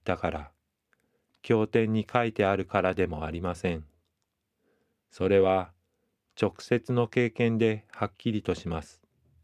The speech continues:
火に触ると、やけどをするようなものです。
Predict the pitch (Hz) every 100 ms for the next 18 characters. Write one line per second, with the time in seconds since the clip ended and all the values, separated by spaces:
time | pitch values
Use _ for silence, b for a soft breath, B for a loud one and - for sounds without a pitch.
0 | _ _ _ _ _ _ _ - 123 107
1 | 87 - 98 101 104 - 90 80 - _
2 | _ _ _ - 92 - 107 107 104 113
3 | 107 113 107 90 82 85 92 82 -